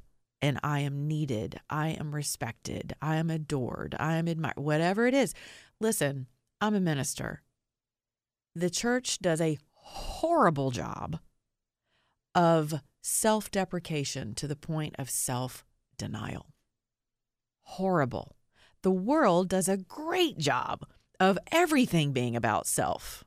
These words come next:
<laughs> And the blue-green area, I love that. I love that visual. The blue-green area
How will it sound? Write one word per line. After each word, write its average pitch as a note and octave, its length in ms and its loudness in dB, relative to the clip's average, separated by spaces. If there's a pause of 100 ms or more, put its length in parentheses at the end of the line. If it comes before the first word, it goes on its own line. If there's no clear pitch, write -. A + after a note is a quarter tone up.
<laughs> - 60 -6 (840)
And A#3 200 6
the B3+ 100 6
blue-green D4+ 680 6
area, D#3+ 800 2 (200)
I - 60 -12
love D#3+ 320 0
that. C3 300 0 (180)
I D#3+ 60 -2
love D#3 220 0
that E3+ 200 0
visual. D3 560 -4 (400)
The E3 140 2
blue-green G3+ 640 4
area C#3+ 560 0